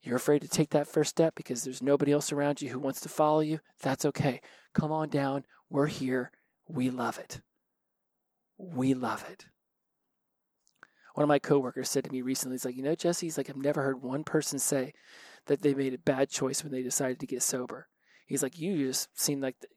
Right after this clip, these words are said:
you're happier than a pig in poo the way you talk about it." I'm like, "'Cause I am, bro."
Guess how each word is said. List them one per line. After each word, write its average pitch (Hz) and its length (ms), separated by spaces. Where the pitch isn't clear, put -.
you're 135 400
happier 156 540
than 127 220
a 123 60
pig 170 240
in 170 100
poo 135 340
the 143 100
way 135 140
you 131 160
talk 127 280
about 131 300
it." - 120
I'm 120 120
like, 127 140
"'Cause 131 180
I 131 140
am, 135 260
bro." 135 360